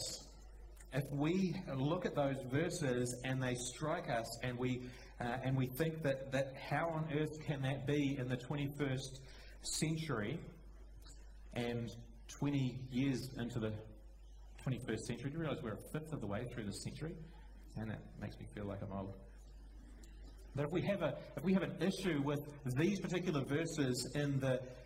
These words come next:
in the twenty-first century, then perhaps we need to check our heart. Perhaps we need to check our heart and ask what's going on. Because these, these verses, they,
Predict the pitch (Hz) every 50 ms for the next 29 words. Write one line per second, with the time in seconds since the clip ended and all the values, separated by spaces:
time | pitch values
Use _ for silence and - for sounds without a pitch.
0 | - - 139 139 131 127 - 160 160 151 156 147 143 131 127 - - 165 175 -
1 | - - 147 131 123 143 127 - 139 127 - - - 170 180 - - - 156 147
2 | 143 139 127 117 - - 156 147 - - 107 107 - - 135 98 90 - - -
3 | - - - - - - - - - - - - - - - - 180 180 - -
4 | 170 156 165 160 151 160 - 180 180 - 160 135 127 165 160 143 131 131 135 -
5 | 139 156 160 160 - 151 143 135 - - - - - - 131 127 135 135 127 123
6 | 127 147 139 117 101 98 98 - - - - - - 143 147 - - 180 160 143
7 | 139 135 165 190 185 160 - - - - - - 139 160 151 135 - 156 185 196
8 | 180 - 156 139 131 143 139 135